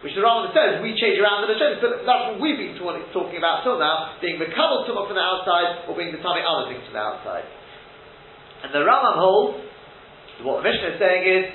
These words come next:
Is it Matami other things from the outside? Yes. Is it Makabal Tumah from the out-, fr-, uh, from the outside? The answer is no. What I've written there, just wait, because I've written there only from the, from Mashkin,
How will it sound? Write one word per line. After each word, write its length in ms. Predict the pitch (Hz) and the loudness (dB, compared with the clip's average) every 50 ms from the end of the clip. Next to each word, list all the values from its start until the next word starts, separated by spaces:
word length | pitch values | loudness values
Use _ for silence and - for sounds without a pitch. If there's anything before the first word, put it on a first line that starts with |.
| - - - | -14 -16 -2
Is 140 | - 202 226 226 | 0 2 2 2
it 60 | 240 | 0
Matami 320 | - 220 - 226 214 202 - | -4 -4 -2 -2 0 0 2
other 320 | 175 208 208 208 202 214 | 2 2 2 2 0 0
things 160 | 220 196 - | -2 -4 -4
from 160 | - 214 196 | -6 -4 -2
the 80 | 190 196 | 0 0
outside? 680 | 214 208 - - 214 202 202 202 196 - - - - 131 | 0 0 2 2 2 2 2 0 -2 -4 -8 -12 -6 -2
Yes. 160 | 151 - - - - - - - - - - - - | 0 0 0 -2 -8 -12 -16 -18 -20 -20 -20 -2 0
Is 160 | 233 285 269 | 0 2 2
it 80 | 233 - | 0 -2
Makabal 400 | 214 202 214 226 214 214 202 202 | -4 0 2 2 4 4 2 0
Tumah 240 | 214 208 202 196 185 | -2 -2 -2 -4 -4
from 80 | 190 | -2
the 80 | 190 190 | -2 -2
out-, 400 | - 185 196 196 196 190 - - | 0 0 0 0 -2 -4 -8 -6
fr-, 80 | 202 196 | -4 0
uh, 320 | - 180 175 175 175 175 | 2 4 4 4 2 0
from 80 | 175 170 | -4 -6
the 100 | 180 175 170 | -4 -2 0
outside? 640 | 185 185 190 - - 196 180 180 180 180 - - - - - - - | 2 2 0 2 2 4 4 4 4 2 0 -4 -8 -14 -18 -6 -2
The 20 | 170 165 | 0 0
answer 240 | 170 165 - 185 151 | 0 -2 -4 -6 -6
is 80 | 139 | -6
no. 160 | - 143 123 113 | -4 -4 -2 0
What 160 | 127 147 147 | 2 2 4
I've 80 | 143 | 4
written 240 | - 220 202 - - | 2 0 -2 -2 0
there, 400 | 147 156 151 156 - - - - | 2 2 2 2 2 -2 -8 -14
just 240 | - - - - - | -16 -16 -10 -4 -2
wait, 320 | 147 - - - - - - - | -2 0 -2 -4 -6 -12 -16 -16
because 160 | - - - | -18 -12 -8
I've 80 | 131 135 | -6 -4
written 240 | 139 160 160 165 - | -4 -4 -4 -4 0
there 220 | 151 147 127 - | 0 2 2 2
only 160 | 160 160 - - - | 0 -2 -2 -6 -8
from 80 | 139 123 | -8 -8
the, 80 | 127 | -8
from 320 | 127 135 - - - 147 131 | -6 -6 -8 -8 -8 -8 -4
Mashkin, 560 | 139 160 180 190 - - 240 254 - - - | -2 -2 -2 -2 -4 -4 -6 -6 -6 -10 -14